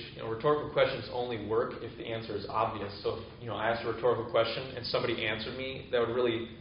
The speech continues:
that kinda, like, kills what I was <laughs> trying to do. But this is a rhetorical question that has an obvious answer. And the answer is nothing. It profits you nothing to gain the whole world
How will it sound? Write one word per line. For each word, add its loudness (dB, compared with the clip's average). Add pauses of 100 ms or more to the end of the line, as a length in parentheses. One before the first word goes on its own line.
(220)
that -12
kinda, 0
like, -6
kills 4
what 6
I 6
was 2
<laughs> 0
trying 8
to 2
do. 8
But 4
this 4
is 0
a 6
rhetorical 4
question 4 (400)
that 0
has 6
an -2
obvious 4 (100)
answer. -4 (1120)
And -6
the -6
answer 0
is 0 (300)
nothing. 0 (760)
It -14
profits 6
you -2
nothing 2
to 0
gain -2
the -6
whole 2
world -4